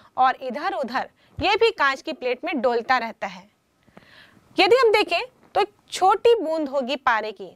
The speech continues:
तो वो गोल होगी, लेकिन जब हम पारे की एक बड़ी बूंद लेते हैं तो वो चपटी रहती है। अब सोचिए, एक छोटी बूंद गोल है और बड़ी बूंद चपटी,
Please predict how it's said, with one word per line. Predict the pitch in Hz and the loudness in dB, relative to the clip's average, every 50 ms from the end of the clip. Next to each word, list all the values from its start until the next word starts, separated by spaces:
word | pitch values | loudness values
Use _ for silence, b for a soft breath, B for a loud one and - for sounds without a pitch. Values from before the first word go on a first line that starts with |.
| _ - | _ -10
तो | 311 | -6
वो | 294 370 330 | -4 -4 -2
गोल | 285 311 403 440 466 440 | 0 2 2 4 2 2
होगी, | 415 415 349 359 381 _ _ _ _ _ b b b b b b - | -2 -6 -8 -10 -14 _ _ _ _ _ b b b b b b -8
लेकिन | 262 269 415 381 285 202 | -4 0 2 2 2 2
जब | - 294 330 359 - - | 2 2 2 2 0 -2
हम | - 349 381 359 | -4 -4 -4 -2
पारे | - - 254 226 226 254 | 0 0 0 0 0 -2
की | 277 - 370 | -4 -4 -4
एक | 330 226 202 | -6 -4 -4
बड़ी | 196 214 233 294 392 427 | -2 -2 0 2 2 2
बूंद | 381 359 339 311 254 | 2 0 0 0 -2
लेते | 247 214 202 196 - 277 277 | -4 -4 -6 -6 -6 -8 -8
हैं | 240 185 160 B B B B | -8 -10 -14 B B B B
तो | - 302 | 0 2
वो | 320 403 415 | 2 2 0
चपटी | - - - 285 226 - _ - 311 302 | 0 0 0 0 0 -2 _ -4 -4 -4
रहती | 254 233 202 - - 226 202 | -4 -4 -6 -10 -10 -12 -12
है। | 190 190 - - _ _ _ _ _ _ _ _ _ _ _ _ _ _ _ - - - _ - B B B B B | -10 -12 -18 -20 _ _ _ _ _ _ _ _ _ _ _ _ _ _ _ -20 -20 -20 _ -20 B B B B B
अब | - 403 | 0 0
सोचिए, | - - 440 427 415 - 370 302 226 180 - - _ _ _ _ B B B B - | 2 2 2 2 2 2 2 2 2 0 -4 -8 _ _ _ _ B B B B 0
एक | - 359 - | 0 0 2
छोटी | - 349 349 311 294 - 403 415 | 2 4 4 4 4 4 2 4
बूंद | 339 403 415 381 330 | 4 2 2 2 2
गोल | 240 277 294 349 427 440 | 2 2 2 2 2 0
है | 311 262 294 349 _ b b b b b b | -2 -8 -12 -14 _ b b b b b b
और | - 403 349 | -2 0 0
बड़ी | 247 240 262 254 269 330 370 | 0 0 0 0 -2 -4 -4
बूंद | 339 415 427 415 392 | -4 -4 -6 -6 -4
चपटी, | - 440 392 294 _ - - 185 | -2 -2 -2 -2 _ -8 -12 -12